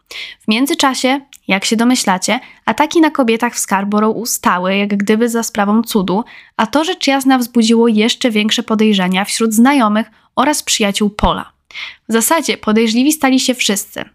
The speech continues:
no może oprócz Carly. Co ciekawe, ataki z tygodnia na tydzień przeniosły się do Saint Catharines,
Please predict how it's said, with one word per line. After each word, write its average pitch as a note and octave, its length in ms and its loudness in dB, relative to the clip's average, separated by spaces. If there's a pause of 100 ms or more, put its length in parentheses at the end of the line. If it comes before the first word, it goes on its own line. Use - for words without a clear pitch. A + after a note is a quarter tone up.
(160)
no G#3+ 180 4
może A#3+ 280 2
oprócz - 300 -4
Carly. A3 340 -4 (760)
Co F4 120 -4
ciekawe, B3+ 500 0 (260)
ataki A#3 340 -2
z - 100 -4
tygodnia A3+ 440 0
na G#4 140 4
tydzień A3 400 0
przeniosły A3+ 460 0
się - 160 -2
do G#3 100 0
Saint A#3+ 380 2
Catharines, F#3+ 640 -2